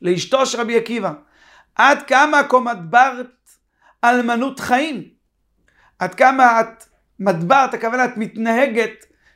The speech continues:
כמו אלמנה בחיי בעלה? אמרה לי, "היא לדידי צייט, אם הוא יקשיב לי,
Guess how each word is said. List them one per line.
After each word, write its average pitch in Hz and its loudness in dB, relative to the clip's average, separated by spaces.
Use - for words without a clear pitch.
כמו 277 4
אלמנה 262 2
בחיי 247 2
בעלה? 269 2
אמרה 147 0
לי, 233 0
"היא 269 0
לדידי 247 0
צייט, 254 0
אם 240 -10
הוא 226 -6
יקשיב 214 -8
לי, 262 -10